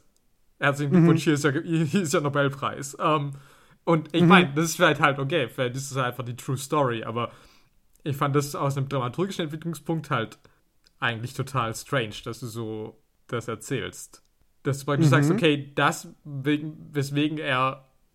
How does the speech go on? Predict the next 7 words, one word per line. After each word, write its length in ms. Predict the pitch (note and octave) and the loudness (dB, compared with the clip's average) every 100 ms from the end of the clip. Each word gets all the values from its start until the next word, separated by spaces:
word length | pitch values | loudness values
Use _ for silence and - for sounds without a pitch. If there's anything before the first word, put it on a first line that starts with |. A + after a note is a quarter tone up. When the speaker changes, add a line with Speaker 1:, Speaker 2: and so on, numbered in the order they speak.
| _ | _
Speaker 1:
weswegen 440 | E3 D3 C#3 D3+ D3+ | -10 -6 -2 -2 -2
er 80 | C#3 | -4
noch 200 | C3+ E3 | -4 -4
heute 400 | D3+ D3 D#3+ D3+ | 0 0 0 -2
irgendwie 360 | D3+ C#3 C#3 | -2 -2 -4
bekannt 440 | B2+ - D3 D#3+ D3 | -6 -2 -2 -2 -4
ist, 320 | D3 - | -6 -8